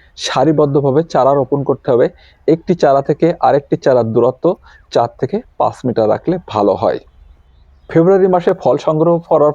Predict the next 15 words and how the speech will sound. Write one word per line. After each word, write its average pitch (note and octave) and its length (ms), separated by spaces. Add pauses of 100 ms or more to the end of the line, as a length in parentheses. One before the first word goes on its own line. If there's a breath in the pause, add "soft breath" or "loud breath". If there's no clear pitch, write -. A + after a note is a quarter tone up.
পর A#2 260 (500 loud breath)
বিশেষ B2+ 300
করে F3+ 200
কুল F3+ 300
গাছের C3+ 360
ডাল G#2 320 (400 soft breath)
আপনি C3+ 380 (680)
চল্লিশ F3 420
থেকে F3+ 180 (160)
পঞ্চাশ D#3+ 380
সেন্টিমিটার E3 640 (460 soft breath)
রেখে C#3 440 (200)
বাকিগুলো A2+ 560
কেটে G2+ 260
দিবেন। D2 340